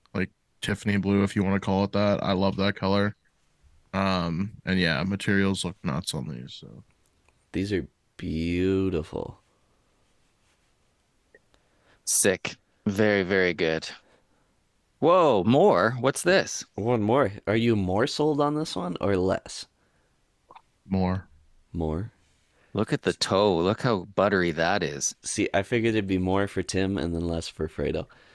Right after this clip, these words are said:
Speaker 3: Sage,
Speaker 2: But
Speaker 3: I love that color. Like, I love that color. But I've, I've got a pair,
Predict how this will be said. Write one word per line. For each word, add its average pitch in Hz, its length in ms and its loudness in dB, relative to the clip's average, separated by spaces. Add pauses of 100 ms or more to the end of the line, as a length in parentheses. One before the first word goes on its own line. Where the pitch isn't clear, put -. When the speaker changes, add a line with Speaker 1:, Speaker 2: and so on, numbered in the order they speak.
Speaker 3:
Sage, 160 420 2
Speaker 2:
But 156 100 0
Speaker 3:
I - 20 4
love 135 600 2
that 120 200 0
color. 78 360 -4
Like, 85 200 -2
I 95 80 0
love 113 380 2
that 104 200 0
color. 90 520 -2 (240)
But 98 180 0
I've, 98 220 -2 (100)
I've 92 200 -4
got 113 300 2
a - 60 -2
pair, 95 600 0